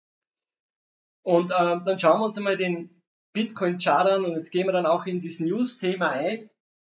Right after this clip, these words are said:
Also wenn du begriffen hast, dass finanzielle Bildung etwas ist, was definitiv nicht verkehrt ist, weil man hier Dinge versteht, was, wie das Geldsystem ist, warum, äh, was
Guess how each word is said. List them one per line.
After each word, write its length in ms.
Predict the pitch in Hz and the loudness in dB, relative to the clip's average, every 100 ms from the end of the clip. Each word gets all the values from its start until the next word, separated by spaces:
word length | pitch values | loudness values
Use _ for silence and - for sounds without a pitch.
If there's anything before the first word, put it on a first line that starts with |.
| _ _ _ - | _ _ _ -4
Also 200 | 160 170 | -2 2
wenn 140 | 180 | 0
du 80 | 190 | -2
begriffen 520 | 180 - 208 247 - | -6 -4 -2 -2 -2
hast, 320 | 190 196 - 190 | 0 0 -2 -4
dass 180 | 180 | -4
finanzielle 600 | - 202 196 180 185 196 190 | -6 -6 -6 -4 -2 -2 -2
Bildung 400 | 202 220 208 180 | -4 -2 -2 0
etwas 440 | 165 - 175 175 | -2 -2 -6 -6
ist, 240 | 196 220 | -10 -6
was 300 | 175 170 - _ _ _ _ _ _ | -2 -4 -6 _ _ _ _ _ _
definitiv 520 | 208 220 208 196 214 | 2 2 0 -4 -6
nicht 240 | 208 214 - | -6 -6 -4
verkehrt 400 | 170 - 170 196 | -2 2 2 2
ist, 340 | 214 - - _ _ | -4 -8 -20 _ _
weil 220 | 139 143 170 | 4 4 6
man 180 | 170 | 2
hier 360 | 160 190 202 190 _ _ - | 2 -2 -4 -6 _ _ -4
Dinge 240 | 196 214 | -2 0
versteht, 560 | 202 185 - 175 196 214 | -2 -4 -2 -4 -4 -6
was, 440 | 156 160 160 - _ | 0 0 0 -12 _
wie 100 | 170 | -8
das 200 | 170 - | -6 -4
Geldsystem 720 | 165 185 185 185 - 180 180 | -2 -2 -4 -16 -4 -2 0
ist, 260 | 180 180 156 | -4 -8 -4
warum, 380 | 160 180 180 143 | -2 -2 -4 -8
äh, 300 | 151 143 127 _ _ _ _ _ _ _ | -10 -10 -12 _ _ _ _ _ _ _
was 460 | 147 160 - - | 6 6 2 -16